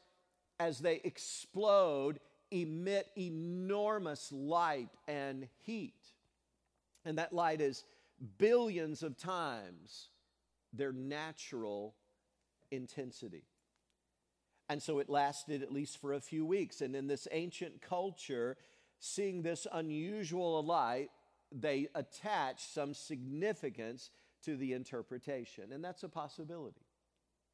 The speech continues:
Many people believe that the Star of Bethlehem was actually Halley's Comet. As you know, that comet comes around about every seventy-five or seventy-six years,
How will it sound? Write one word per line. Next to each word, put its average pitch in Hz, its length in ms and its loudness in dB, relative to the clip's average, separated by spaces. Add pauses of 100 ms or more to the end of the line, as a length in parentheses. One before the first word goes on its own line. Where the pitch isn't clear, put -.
(460)
Many 320 260 2
people 170 320 0
believe 143 440 4
that 214 160 6
the 170 100 -4
Star 190 340 2
of 165 120 -2
Bethlehem 165 600 0
was 156 240 -2
actually 165 640 0 (340)
Halley's 147 520 2
Comet. 214 500 -2 (1160)
As 175 220 4
you 165 140 -2
know, 143 420 6
that 180 340 4
comet 170 520 0 (480)
comes 185 340 -2
around 175 380 2
about 160 240 6
every 165 240 4
seventy-five 160 1000 2
or 170 80 -4
seventy-six 160 800 -2
years, 160 760 0